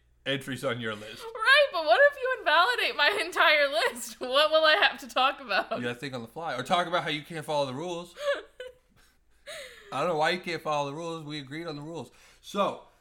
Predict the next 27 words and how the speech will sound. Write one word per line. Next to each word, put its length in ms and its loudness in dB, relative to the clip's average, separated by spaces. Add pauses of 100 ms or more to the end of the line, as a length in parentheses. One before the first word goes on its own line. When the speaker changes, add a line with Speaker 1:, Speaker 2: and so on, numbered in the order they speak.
(180)
Speaker 1:
I 220 -2
am 180 -6
saying 520 -8
that 160 -16
pizza 260 -12
toppings 680 -6 (180)
is 240 -12 (120)
optional 600 0
things 320 -8
on 100 -2
a 60 -8
pizza. 460 -10 (260)
Speaker 2:
Okay. 260 -6 (240)
Speaker 1:
Or 260 2
different 500 -6
from 120 -12
standard. 420 -6
So 80 -14
we 120 -6
are 60 -2
accepting 480 -6
the 60 -10
standard 520 -8
pizza 420 -8
as 400 -6 (520)
crust, 580 -2 (140)
sauce, 680 -2